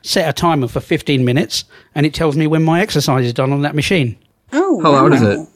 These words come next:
Speaker 3: compared to, like, your
Speaker 1: Loud.
Speaker 3: phone?
Speaker 1: It's quite loud. It's louder than your phone. Um, so it's,
Speaker 2: Really?
Speaker 1: you know, yes, you can hear it in a gym. It's probably two watts, um, but it's quite loud.
Speaker 3: So probably
Speaker 1: Um, it's
Speaker 3: pretty
Speaker 1: the
Speaker 3: close to, like, like one of the
Speaker 1: If
Speaker 3: smaller ones, like the SoundPods
Speaker 1: if
Speaker 3: or something like that.
Speaker 1: if you imagine the Tiger, but with no bass,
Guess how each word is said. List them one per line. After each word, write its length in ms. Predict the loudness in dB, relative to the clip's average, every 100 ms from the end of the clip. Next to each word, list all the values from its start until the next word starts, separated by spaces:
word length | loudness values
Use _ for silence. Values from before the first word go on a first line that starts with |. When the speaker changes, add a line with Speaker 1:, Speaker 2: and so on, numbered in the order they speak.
| -8
Speaker 3:
compared 320 | -2 2 2 2
to, 60 |
like, 380 | 0 0 -2 -2
your 80 | -2
Speaker 1:
Loud. 320 | 0 0 -4
Speaker 3:
phone? 120 | -4
Speaker 1:
It's 120 | -6
quite 240 | -2 0 0
loud. 380 | 0 -2 -4 -8 -6
It's 180 | -4
louder 240 | 0 0 0
than 80 | 0
your 120 | 0
phone. 420 | 0 0 0 -6 -12 _ -6
Um, 240 | -2 2
so 260 | 4 4 4
it's, 60 | 2
Speaker 2:
Really? 220 | 0 -2
Speaker 1:
you 120 | 0
know, 80 | 0
yes, 400 | 0 -2 -2 -2
you 80 | -2
can 120 | 0
hear 160 | 2 2
it 60 | 2
in 80 |
a 40 | -2
gym. 360 | 0 0 -2 -6 _ -20 _ _ _
It's 140 | -4
probably 260 | 0 0 0
two 180 | 0 2
watts, 500 | 2 0 -2 -4 -2
um, 300 | 0 2 2
but 100 | 0
it's 100 | -2
quite 200 | -2 -2
loud. 360 | 0 0 -2 -8 -16 -10
Speaker 3:
So 120 | -6 -6 -4
probably 320 | 0 2 4
Speaker 1:
Um, 60 | 4
it's 40 | 4
Speaker 3:
pretty 140 | 2
Speaker 1:
the 80 | 2
Speaker 3:
close 260 | 2 2 2
to, 520 | 4 4 4 2 2
like, 260 | 0 -2 -4 -18 -10
like 300 | -4 -4 2
one 140 | 4 6
of 60 |
the 60 | 4
Speaker 1:
If 60 |
Speaker 3:
smaller 220 | 4 2 2
ones, 160 | 2
like 80 | 0
the 60 | -2
SoundPods 440 | -2 0 0 0
Speaker 1:
if 80 | 0
Speaker 3:
or 40 |
something 200 | -2 -4
like 80 | -4
that. 200 | -4 -2
Speaker 1:
if 180 | -2 0
you 100 | 2
imagine 460 | 4 2 0 0 0
the 80 | 0
Tiger, 420 | 0 0 0 0
but 160 | -2
with 100 | 0 0
no 180 | 0
bass, 480 | 0 -2 -2 -4 -4